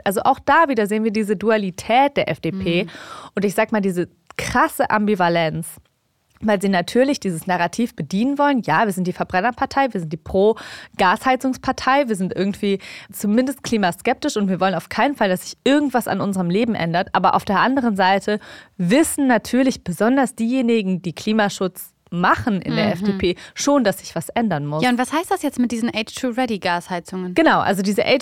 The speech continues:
Speaker 1: two-Ready-Gasheizungen sind sozusagen das, was die F D P jetzt als Technologie offen bezeichnet,
Speaker 2: Ah, ja.
Speaker 1: was sie sozusagen neben den Wärmepumpen dann auch eingebaut
Speaker 2: Was
Speaker 1: haben
Speaker 2: heißt das
Speaker 1: möchte.
Speaker 2: denn? Was ist das denn?
Speaker 1: Das heißt einfach, dass Wasserstoff im Mix ist und also H two ist Wasserstoff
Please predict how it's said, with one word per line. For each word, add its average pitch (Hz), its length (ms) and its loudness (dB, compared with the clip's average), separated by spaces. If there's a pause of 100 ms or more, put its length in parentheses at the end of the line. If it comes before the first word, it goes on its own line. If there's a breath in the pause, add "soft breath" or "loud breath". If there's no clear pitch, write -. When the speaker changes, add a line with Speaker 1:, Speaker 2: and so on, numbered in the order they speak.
Speaker 1:
two-Ready-Gasheizungen 233 1160 2
sind 208 180 0
sozusagen 202 520 0
das, 190 180 0
was 185 140 -2
die 185 120 -2
F 175 140 -4
D 185 120 -2
P 202 260 0
jetzt 185 200 0
als 175 140 0
Technologie 190 600 -2
offen 254 280 0
bezeichnet, 208 720 0
Speaker 2:
Ah, 175 40 -10
ja. - 40 -12 (180 loud breath)
Speaker 1:
was 185 160 -2
sie 190 100 -2
sozusagen 175 560 -2
neben 214 260 2
den 180 160 0
Wärmepumpen 175 540 0
dann 165 160 -6
auch 285 240 4
eingebaut 214 800 0
Speaker 2:
Was 247 80 -4
Speaker 1:
haben 190 280 2
Speaker 2:
heißt 196 140 2
das 269 120 0
Speaker 1:
möchte. 269 160 0
Speaker 2:
denn? 185 60 -6
Was 202 120 -6
ist 220 160 -6
das 196 100 -8
denn? 147 100 -6 (200 loud breath)
Speaker 1:
Das 247 120 2
heißt 262 240 2
einfach, 233 220 0
dass - 220 -2
Wasserstoff 190 640 0
im 185 240 4
Mix - 300 0
ist 349 500 0
und 202 240 -2
also 175 160 0
H 180 140 0 (120)
two 277 140 0
ist 240 180 0
Wasserstoff 254 560 0